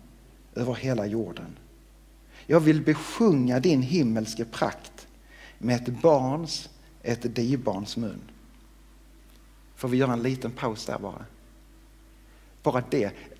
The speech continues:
Det blev extra tydligt när vi nu fick vara med om dopet, och vi fick på något sätt se, det, det här blir det synliga tecknet för, för det här bibelordet.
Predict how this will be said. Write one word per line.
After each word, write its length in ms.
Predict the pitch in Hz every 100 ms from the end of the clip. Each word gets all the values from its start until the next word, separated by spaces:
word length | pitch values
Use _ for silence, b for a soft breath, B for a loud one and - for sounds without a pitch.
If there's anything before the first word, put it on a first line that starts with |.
| - -
Det 160 | 135
blev 240 | 135 143 147
extra 280 | 156 - 127
tydligt 420 | 151 147 113 104
när 100 | 117
vi 100 | 135
nu 120 | 131
fick 220 | 127 -
vara 80 | 127
med 200 | 131 113
om 140 | 113
dopet, 540 | 117 113 - - - -
och 100 | 113
vi 60 |
fick 380 | 113 131 120 - B B B -
på 80 | 131
något 200 | 123 -
sätt 160 | 123
se, 240 | - 110 98
det, 160 | 120 -
det 80 | 127
här 140 | 135
blir 200 | 123 135
det 80 | 117
synliga 580 | - - 131 139 120 107
tecknet 560 | - 117 - 101 -
för, 220 | - 104
för 200 | 104 -
det 60 | 120
här 180 | 113 107
bibelordet. 880 | 110 110 107 95 - 98 - -